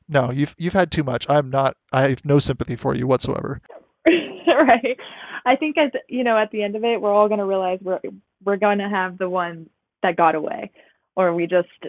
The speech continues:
Speaker 2: you know, the bad luck R N G event that's gonna be, you know, unfortunately for her, it was the Christmas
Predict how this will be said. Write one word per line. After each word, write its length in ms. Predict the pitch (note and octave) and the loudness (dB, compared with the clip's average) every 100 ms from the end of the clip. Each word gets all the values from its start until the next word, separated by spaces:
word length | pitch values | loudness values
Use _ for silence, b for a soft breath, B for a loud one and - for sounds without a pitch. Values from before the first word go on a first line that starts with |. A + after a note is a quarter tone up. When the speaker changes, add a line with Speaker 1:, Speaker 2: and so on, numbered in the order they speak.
| - | -10
Speaker 2:
you 140 | G#3+ G3+ | 0 2
know, 180 | F#3 F#3 | 4 4
the 120 | F3+ | 2
bad 400 | - F#3+ F#3+ G3 | 4 4 4 2
luck 200 | F#3 F#3+ | 0 2
R 180 | F#3 F3+ | 2 2
N 160 | F3+ F3 | 0 -2
G 360 | F3+ F3 F3 - | 0 2 0 -2
event 500 | E3+ F3 F3+ F3 - | 0 2 2 0 -6
that's 180 | D#3+ - _ _ _ - | -6 -6 _ _ _ -4
gonna 160 | F3 | -2
be, 440 | D#3+ E3+ E3+ E3 D#3+ | -2 -2 0 -2 -4
you 160 | F#3+ E3+ | -8 0
know, 200 | E3 F3+ | 2 2
unfortunately 540 | F3+ F3 F#3 - F#3+ | 2 0 2 0 0
for 140 | F#3+ | 2
her, 260 | F3+ F#3+ G#3+ | 4 4 4
it 80 | G3+ | 2
was 120 | F#3 | -2
the 80 | F3+ | -4
Christmas 380 | - F3+ G3+ | -2 -2 0